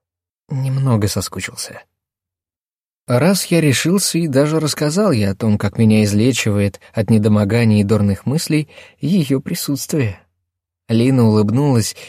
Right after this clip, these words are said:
и ответила, что к ужину вернется ее брат,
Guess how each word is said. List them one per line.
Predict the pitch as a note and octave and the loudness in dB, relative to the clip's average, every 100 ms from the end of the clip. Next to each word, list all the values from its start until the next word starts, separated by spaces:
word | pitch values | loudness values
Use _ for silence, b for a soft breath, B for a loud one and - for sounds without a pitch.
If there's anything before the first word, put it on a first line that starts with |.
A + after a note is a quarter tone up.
| B | B
и | A2+ | 0
ответила, | G#2+ A2 C3 A#2 G#2+ | 0 0 -2 0 -2
что | - - G#2+ G2+ | -2 -2 -2 -2
к | - | -2
ужину | C#3+ A#2+ G#2+ G2+ | -2 0 0 0
вернется | G#2 A2+ A2 - | 0 2 2 0
ее | G2+ G2 | -2 -2
брат, | G2+ B2 A2+ | -2 -2 -2